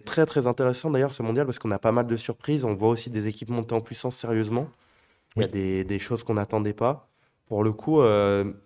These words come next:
Speaker 1: nous, malheureusement, c'est ce qu'on disait avec Nico, on a pas mal de travail, on peut malheureusement pas voir autant de matchs qu'on le souhaiterait,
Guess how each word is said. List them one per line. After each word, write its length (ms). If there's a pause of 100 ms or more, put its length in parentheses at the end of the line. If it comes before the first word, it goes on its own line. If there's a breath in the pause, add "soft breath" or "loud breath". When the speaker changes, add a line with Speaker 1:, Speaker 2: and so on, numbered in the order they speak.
Speaker 1:
nous, 260
malheureusement, 840
c'est 300
ce 340
qu'on 120
disait 220
avec 160
Nico, 460
on 240
a 80
pas 220
mal 140
de 120
travail, 380
on 380 (200)
peut 120
malheureusement 540
pas 140
voir 180
autant 240
de 60
matchs 220
qu'on 100
le 120
souhaiterait, 440